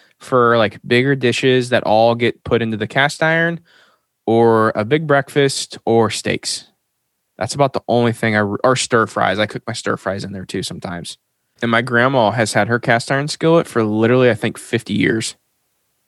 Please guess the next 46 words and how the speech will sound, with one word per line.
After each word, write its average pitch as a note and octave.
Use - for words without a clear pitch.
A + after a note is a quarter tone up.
And G#2+
she -
just G2
takes A2+
care A#2
of A2+
the G#2
damn F#2+
thing. G2
And G2
I'm G2+
like, G2+
"Grandma, B2+
just D#3+
go D#3
buy D#3+
a -
new E3
one." D3
She's -
like, D3
"Oh, F#3+
this F3+
has D#3
many G#3+
years A#3
of D3
good G#3+
recipes, A3
and D3
it's, -
the C3
taste -
is F#3
stored A3+
in G#3
the, D#3+
the, D3+
uh, C#3+
the D#3
cast -
iron." B2+
I -
was C3
like, C3+
"Hey, -